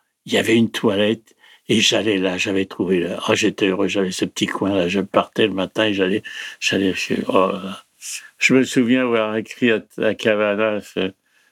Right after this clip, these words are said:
à l'époque, quand j'ai commencé à naviguer, j'étais dans les hôtels de luxe avec des chambres, des chiottes, j'ai dit, « Dis donc,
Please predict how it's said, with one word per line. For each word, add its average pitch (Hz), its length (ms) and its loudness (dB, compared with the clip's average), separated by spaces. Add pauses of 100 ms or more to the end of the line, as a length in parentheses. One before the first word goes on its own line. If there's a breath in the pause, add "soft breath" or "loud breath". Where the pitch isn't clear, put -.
(120)
à 107 120 2
l'époque, 107 460 2
quand 104 160 2
j'ai 104 200 0
commencé 104 460 0
à 104 80 2
naviguer, 101 520 2
j'étais 92 160 -6
dans 98 140 2
les 92 240 0
hôtels 98 420 0
de 95 240 2
luxe 104 400 0
avec 101 240 2
des 90 160 -2
chambres, 101 640 0
des 101 220 0
chiottes, 117 420 -2
j'ai 113 140 -2
dit, « 110 200 2
Dis 107 140 -2
donc, 107 240 0